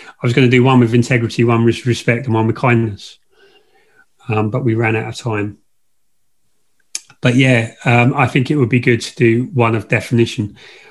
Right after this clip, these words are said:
Um, I think, um, coming to a more clarified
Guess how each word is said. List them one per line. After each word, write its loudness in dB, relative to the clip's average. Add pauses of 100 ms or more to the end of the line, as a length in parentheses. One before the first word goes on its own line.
(220)
Um, -4
I -4
think, -8 (1400)
um, -4
coming -2
to -4
a -2
more -4
clarified -4